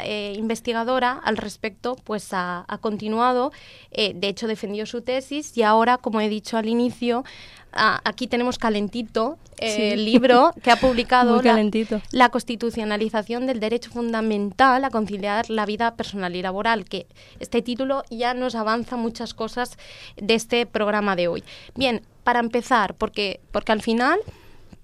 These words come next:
Speaker 1: eh, tenemos que tener el punto de partida muy claro, ¿no? Y te pregunto, ¿de qué hablamos cuando, cuando decimos eso de conciliación de la vida personal y laboral?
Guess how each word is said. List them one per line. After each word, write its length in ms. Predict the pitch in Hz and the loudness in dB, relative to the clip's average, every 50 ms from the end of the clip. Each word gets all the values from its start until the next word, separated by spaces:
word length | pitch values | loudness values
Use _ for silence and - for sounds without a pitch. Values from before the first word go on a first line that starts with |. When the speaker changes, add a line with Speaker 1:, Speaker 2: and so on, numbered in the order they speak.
| - _ _ _ _ _ - - - - - | -20 _ _ _ _ _ -18 -18 -18 -6 -2
Speaker 1:
eh, 260 | 269 220 202 202 202 190 | 0 2 2 2 0 0
tenemos 280 | 226 220 214 226 226 226 | 0 0 0 0 0 -2
que 100 | 269 254 | -4 -4
tener 260 | 240 226 220 220 226 | -2 -4 -4 -2 -4
el 120 | 233 214 | -4 -4
punto 200 | - 226 214 220 | -4 -4 -4 -4
de 60 | 208 | -4
partida 400 | 190 - 196 196 - 214 202 190 | -4 -4 -4 -4 -2 -2 -2 -2
muy 160 | 185 190 190 185 | -2 -4 -6 -4
claro, 360 | - 262 277 262 220 208 214 | 2 4 4 4 4 4 2
¿no? 180 | 233 277 403 - - - - - - - - - | 2 2 0 0 -4 -12 -20 -20 -20 -20 -16 -10
Y 420 | - 269 254 247 240 - - 220 220 | -6 -6 -4 -6 -6 -8 -10 -4 -2
te 100 | - 247 | 0 2
pregunto, 400 | 254 240 233 240 262 247 240 226 | 2 2 2 2 2 0 0 -2
¿de 120 | 220 226 | -4 -4
qué 100 | 226 285 | -4 -4
hablamos 420 | 302 320 285 285 302 302 349 359 - | -4 -2 -2 -2 -2 -2 -2 -4 -2
cuando, 800 | - 294 269 247 240 233 233 226 220 214 214 214 208 - - - | 0 0 0 2 0 0 2 2 2 2 2 0 -2 -4 -6 -6
cuando 400 | - 240 233 220 220 220 220 220 | -2 -2 0 0 0 -2 -2 -2
decimos 600 | 214 220 - - 240 254 277 320 330 - - - - - - | -2 -4 -4 -4 -2 0 0 0 0 -2 -6 -12 -16 -6 -2
eso 240 | - 247 - - 277 | 0 0 0 0 -2
de 80 | 285 269 | -2 0
conciliación 920 | - 247 233 214 - 240 220 220 220 214 - 240 240 254 262 269 269 262 - - - - - - _ - | 0 0 0 0 -2 -2 -2 -2 -2 -2 -2 0 2 2 2 2 0 -4 -8 -16 -20 -20 -20 -20 _ -14
de 500 | 220 220 247 247 233 233 226 220 220 220 214 | -4 -2 0 0 0 -2 -2 -4 -4 -4 -2
la 120 | 220 214 | -2 -2
vida 260 | 208 240 233 254 247 | -2 0 -2 -2 0
personal 600 | - - 226 - - 247 233 226 233 226 226 226 226 | 0 -2 -4 -4 -4 -2 -2 0 0 0 0 0 0
y 80 | 233 | 0
laboral? 460 | 233 233 220 220 233 254 262 277 302 | -2 -2 -2 -2 0 0 0 0 0